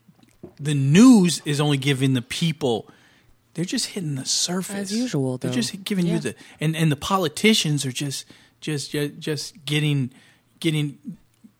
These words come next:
Speaker 1: mixed up just so they can be on the news, so they can be in the forefront of the conversation to show that they are handling,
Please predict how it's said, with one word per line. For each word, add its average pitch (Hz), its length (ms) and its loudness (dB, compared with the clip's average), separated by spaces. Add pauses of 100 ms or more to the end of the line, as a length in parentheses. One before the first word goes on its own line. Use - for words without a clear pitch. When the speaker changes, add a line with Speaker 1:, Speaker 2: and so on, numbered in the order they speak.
(160)
Speaker 1:
mixed 165 640 2
up 170 380 2
just 139 540 -2 (360)
so - 220 -2
they 139 160 2
can 117 260 -6 (240)
be 190 180 4
on 117 200 2
the 110 80 -6
news, 107 340 -10
so - 80 -8
they 113 100 -6
can 117 140 -10
be 120 140 -6
in 113 80 -8
the 113 60 -10
forefront 120 440 -6
of 113 60 -6
the 113 60 -10
conversation 113 640 -8
to - 120 -10
show 127 340 -2
that 117 140 -8
they 123 140 -6
are 110 100 -6
handling, 117 680 -6